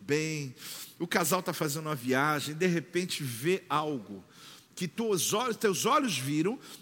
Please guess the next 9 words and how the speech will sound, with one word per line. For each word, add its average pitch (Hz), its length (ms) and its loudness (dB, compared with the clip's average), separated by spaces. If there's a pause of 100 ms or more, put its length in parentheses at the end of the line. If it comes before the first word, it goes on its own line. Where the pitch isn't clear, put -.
mas 180 180 2
o 202 60 -2
teu 294 320 0
subconsciente 202 1160 -2
conecta 190 640 0
com - 100 -6
alguma 180 320 -4
coisa 170 640 -4 (520)
ruim. 233 320 -4